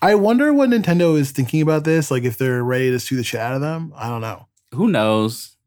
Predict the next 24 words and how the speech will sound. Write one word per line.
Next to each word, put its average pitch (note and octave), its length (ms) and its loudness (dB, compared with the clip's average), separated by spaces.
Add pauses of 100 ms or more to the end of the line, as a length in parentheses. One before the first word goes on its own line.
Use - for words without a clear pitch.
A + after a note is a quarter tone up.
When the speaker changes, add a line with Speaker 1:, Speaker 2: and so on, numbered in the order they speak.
Speaker 2:
I C#3+ 120 0
mean, D#3+ 120 2
I D3+ 60 2
guess E3+ 140 -2
with F3 100 -2
all D3+ 80 2
that C#3+ 160 0
pre-order C3+ 320 0
money, A2+ 160 0
they'll A2 140 0
have A2+ 160 -4
enough G#2+ 200 -4
for G2 140 -6
a G2 40 -4
good F#2+ 120 -6
lawyer. D#2+ 440 -6 (680)
xCloud A#2 640 -4 (920)
is B2+ 160 0
not D#3+ 440 2
coming A2 460 -10 (180)
to B2+ 100 -4
an A2+ 80 2
Apple A2 160 -2
device G#2+ 560 -4